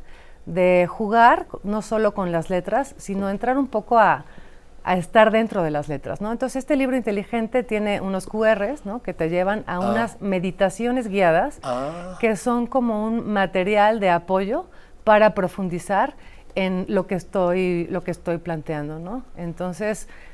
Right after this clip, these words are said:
Speaker 1: pensemos que si bien no estás frente a mí o no estamos tú y yo, si lo estamos leyendo, hay una parte que da más que una, que una letra, ¿no? Da una palabra, da un acompañamiento, da una música,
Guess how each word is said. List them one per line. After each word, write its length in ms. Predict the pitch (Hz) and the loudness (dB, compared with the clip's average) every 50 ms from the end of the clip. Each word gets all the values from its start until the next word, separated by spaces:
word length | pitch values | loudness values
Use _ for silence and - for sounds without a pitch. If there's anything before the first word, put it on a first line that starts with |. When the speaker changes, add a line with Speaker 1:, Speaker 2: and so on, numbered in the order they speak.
| - - - | -14 -6 -2
Speaker 1:
pensemos 500 | 202 190 190 - 269 247 247 226 196 196 | 0 0 2 4 4 4 4 4 0 0
que 140 | - 185 165 | -2 -4 -4
si 160 | - 196 185 | -2 -2 0
bien 460 | 180 220 214 208 190 185 180 180 175 | 2 4 4 4 2 0 -2 -2 -2
no 160 | 185 185 190 | 0 2 2
estás 420 | 190 170 - - - 214 196 185 - | 2 0 0 4 6 6 6 6 4
frente 320 | - 175 165 160 151 170 | -4 -4 -4 -2 0 0
a 80 | 165 202 | 0 0
mí 140 | 226 226 202 | 0 0 0
o 40 | 180 | 0
no 120 | 175 180 | 0 -2
estamos 440 | 175 170 - 196 185 180 170 160 - | -2 0 0 0 0 0 -2 -6 -6
tú 100 | - 180 | -6 -6
y 80 | 175 165 | -4 0
yo, 200 | 175 180 170 151 | 0 0 0 0
si 140 | - - 165 | -2 -6 -6
lo 100 | 143 143 | -6 -6
estamos 340 | - - 185 175 170 170 | -6 -6 -6 -4 -4 -2
leyendo, 440 | 170 175 180 185 180 185 202 233 240 - - - - - - - | -2 -2 -2 -2 -2 0 0 -2 -2 -2 -8 -20 -20 -20 -14 -6
hay 140 | - 247 285 | -2 0 2
una 220 | 294 285 285 285 | 4 4 4 4
parte 280 | - 247 240 - 262 254 | 4 2 4 2 -2 0
que 120 | - 208 | 2 2
da 120 | 202 214 214 | 4 4 2
más 280 | 220 220 220 208 - | 2 0 -2 -4 -6
que 160 | - - 190 | -6 -6 -4
una, 320 | 180 185 196 185 180 170 - - | -4 -4 -4 -4 -6 -6 -8 -8
que 100 | - 190 | -8 -6
una 180 | 180 180 180 165 | -4 -4 -2 -2
letra, 400 | 165 160 156 160 - 156 147 147 | -2 -2 -4 -4 -8 -8 -8 -8
¿no? 200 | 151 165 208 208 | -8 -8 -6 -4
Da 200 | 180 160 165 - | -4 -4 -4 -6
una 200 | - 170 160 156 | -6 -8 -8 -8
palabra, 600 | - 135 143 147 160 175 175 160 156 156 151 151 | -8 -8 -4 -2 -2 -2 -2 -2 -4 -6 -6 -6
da 80 | 147 147 | -6 -8
un 120 | 151 151 | -8 -8
acompañamiento, 800 | 143 - 147 139 139 135 131 131 143 165 175 170 170 165 - 151 | -10 -10 -12 -10 -10 -10 -10 -8 -6 -6 -4 -6 -6 -6 -8 -8
da 100 | 147 143 | -8 -6
una 220 | 143 147 143 139 | -8 -8 -8 -6
música, 580 | 147 165 190 208 190 - 202 196 - 202 208 | -6 -6 -6 -6 -6 -8 -8 -4 0 0 0